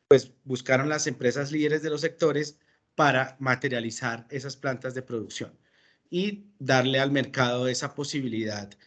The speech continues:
de, eh, tener este tipo de resinas. Pero vas, esto es una, sí, es una iniciativa de la Unión Europea, pero ejecutada va cien por ciento por el sector privado.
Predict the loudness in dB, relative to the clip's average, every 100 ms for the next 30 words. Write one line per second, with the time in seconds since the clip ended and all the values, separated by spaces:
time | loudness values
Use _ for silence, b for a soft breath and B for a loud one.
0 | b b b _ -2 4 4 2 -2 -12
1 | -6 -4 -2 -4 -6 -12 0 0 2 -2
2 | -6 -6 -6 0 0 0 -4 -2 0 0
3 | 0 -2 -2 -8 -6 -2 2 2 0 -6
4 | b b b b _ _ -2 -2 -2 -10
5 | -6 -2 2 4 4 2 2 0 0 0
6 | -2 0 -2 -4 -4 -2 0 0 0 -4
7 | -8 -4 -2 -2 -4 -6 0 0 0 -16
8 | -12 -6 -6 -6 -6 -6 -4 -2 -2 -4
9 | -6 -4 -2 -2 -4